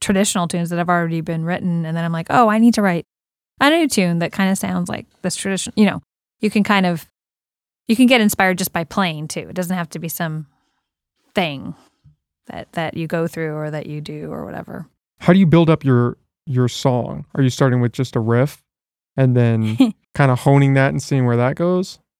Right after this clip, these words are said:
Speaker 1: Um, I, there's different, there's different ways. Sometimes I'll play the piano and I'll sing the tune, and sometimes I'll just be jamming. Maybe I'll write the ending first. Um, I often will record,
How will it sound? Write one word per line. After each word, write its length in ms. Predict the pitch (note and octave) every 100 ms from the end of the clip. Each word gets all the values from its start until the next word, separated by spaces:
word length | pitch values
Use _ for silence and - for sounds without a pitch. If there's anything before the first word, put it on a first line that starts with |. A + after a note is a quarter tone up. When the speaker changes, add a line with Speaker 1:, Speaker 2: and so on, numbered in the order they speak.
| _ _ -
Speaker 1:
Um, 400 | B3+ A3+ G#3+ -
I, 200 | B3 B3 - -
there's 260 | G#3+ C4+ A3
different, 560 | A3+ A3+ A#3 G#3+ - - _ _ _
there's 140 | A#3 C4+
different 240 | A#3 G#3+
ways. 100 | G3+
Sometimes 280 | - A3+ A3+
I'll 80 | G#3
play 120 | G3+ G3+
the 80 |
piano 320 | G3+ F#3 F3+ F3+
and 80 | F3
I'll 80 |
sing 380 | F3 E3+ E3+ G3 - _ -
the 80 |
tune, 340 | G3+ G3+ F#3+ F#3+ _ _ _ -
and 180 | F#3
sometimes 1040 | F3+ F#3 F3+ F3 E3+ E3+ E3+ E3+ E3 - - _ _ _ _ _ _ _ _ _
I'll 100 | -
just 160 | A#3+ C4
be 100 | B3
jamming. 400 | G#3+ G#3 G#3 G#3+
Maybe 180 | G#3 G#3
I'll 120 | G#3
write 180 | G#3 G3+
the 120 | -
ending 400 | F3+ F3+ F#3 G3+
first. 500 | G3+ G#3+ G#3+ G#3 - -
Um, 260 | F#3+ F#3 F3
I 140 | G#3+
often 440 | - G#3 G#3+ A3 G3+
will 120 | G3
record, 560 | F#3 F3 - F3 E3+